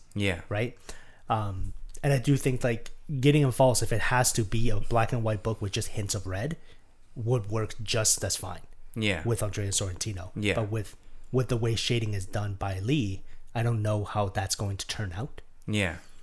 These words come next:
Speaker 2: What I do wanna see him tackle at some point is Swamp Thing.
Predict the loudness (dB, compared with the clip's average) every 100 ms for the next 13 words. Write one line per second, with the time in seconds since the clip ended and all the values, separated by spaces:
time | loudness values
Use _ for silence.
0 | -18 -20 2 4 4 6 8 10 8 8
1 | 6 4 4 2 2 2 2 0 2 2
2 | 2 0 0 -2 -10 -12 -12 -14 -14 -16
3 | -16 -16 -18 -4 2 2 4 0 0 -4